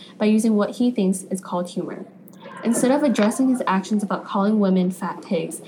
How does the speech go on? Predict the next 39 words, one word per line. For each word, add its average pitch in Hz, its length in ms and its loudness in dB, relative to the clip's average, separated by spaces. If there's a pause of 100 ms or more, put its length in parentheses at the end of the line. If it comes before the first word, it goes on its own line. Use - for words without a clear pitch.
(180)
he 233 100 2
mentioned 233 440 2
Rosie 220 280 2
O'Donnell 175 520 -2 (260)
as 202 180 -2
he, 269 680 -2 (120)
as 214 220 0
who 247 220 4
he 269 260 2
thinks 196 300 0
is 202 160 0
an 196 100 4
example 190 480 0
of 190 160 -4
being 185 220 2
a 185 40 0
fat - 320 -8
pig. - 220 -10 (540)
This 254 160 4
comment 277 400 0
caused 226 280 0
laughter 202 340 0
among 214 280 2
the 202 80 -2
audience 180 440 -2
and 208 100 -8
also 196 300 0
made 226 200 0
the - 100 -8
audience 185 360 0
forget 185 360 -4
the 214 60 0
main 185 240 4
reason 175 380 -2
why 180 340 -4 (240)
the 196 80 -4
question 185 360 -2
was 165 160 -8 (100)
asked. - 380 -12